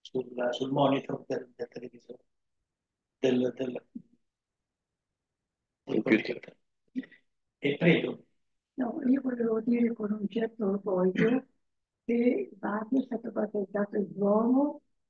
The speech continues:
Speaker 3: ha fatto la prima comunione, la cresima e la, la prima messa in Duomo,
Speaker 1: In Duomo, sì.
Speaker 3: in Trento. E di questo sono orgogliosa.
Speaker 1: Eh,
Speaker 2: Bisogna
Speaker 3: Eh,
Speaker 2: essere.
Speaker 3: e anche lui,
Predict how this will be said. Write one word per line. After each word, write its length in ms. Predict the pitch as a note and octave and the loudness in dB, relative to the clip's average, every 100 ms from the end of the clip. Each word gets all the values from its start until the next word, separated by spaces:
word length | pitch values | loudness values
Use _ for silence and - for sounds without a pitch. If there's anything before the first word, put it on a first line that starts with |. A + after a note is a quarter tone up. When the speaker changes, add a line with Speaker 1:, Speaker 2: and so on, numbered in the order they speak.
| _ _ _ _ | _ _ _ _
Speaker 3:
ha 100 | G#3 | -10
fatto 140 | - G#3+ | -6 -4
la 100 | G#3+ | -4
prima 320 | - G#3+ G#3+ | -4 -4 -4
comunione, 920 | - A3 A3 G#3+ G#3+ A#3 A3+ B3 C4 _ _ _ _ | -4 -2 0 0 0 -2 -2 -2 -4 _ _ _ _
la 120 | G#3 | -8
cresima 840 | - A3 A3 A#3+ C#4 C4+ D4 D4+ - _ _ _ _ _ | -6 0 2 2 2 2 2 -2 -8 _ _ _ _ _
e 180 | - A3 | -4 0
la, 160 | G#3 G3+ G#3+ - | 0 0 -2 -4
la 140 | G#3+ - | -8 -6
prima 240 | A3+ A#3 | -6 -2
messa 800 | F#3+ G3 G#3 - G#3 F#3 E3+ E3 - _ _ _ _ _ _ _ _ _ _ _ - | 0 0 -2 -4 -6 -6 -8 -8 -16 _ _ _ _ _ _ _ _ _ _ _ 0
in 280 | B3+ D4+ D4 | 4 6 4
Duomo, 400 | F4+ G#3+ G3+ - | -4 -4 -2 -2
Speaker 1:
In 120 | - | 0
Duomo, 380 | - A#3+ - - - | 2 2 0 -8 -14
sì. 320 | - - A#3+ | -10 -2 0
Speaker 3:
in 60 | A#3 | 0
Trento. 540 | F#3+ - - - - - - - - - _ _ _ - | 0 -2 -8 -12 -12 -10 -10 -10 -14 -20 _ _ _ -4
E 100 | A#3 | 2
di 180 | C4 | 2
questo 300 | D#4+ D4 - | 2 0 -2
sono 520 | - C4+ A#3+ B3+ G#4 G4+ _ _ _ - - | -2 -2 0 -2 -4 -8 _ _ _ -6 -4
orgogliosa. 1000 | C4+ B3 - A3 A3 G#3 - - - - | -2 -4 -4 -6 -2 2 2 2 0 -6
Speaker 1:
Eh, 320 | - - _ _ _ | -10 -18 _ _ _
Speaker 2:
Bisogna 500 | C3 A2+ F2+ - F#3+ | 4 6 6 4 2
Speaker 3:
Eh, 100 | - | 2
Speaker 2:
essere. 300 | - F#3 - | 0 -2 -2
Speaker 3:
e 60 | A3 | -2
anche 240 | C4 - | -2 2
lui, 480 | C4 C#4 C4+ A3 G3+ | 6 8 6 6 2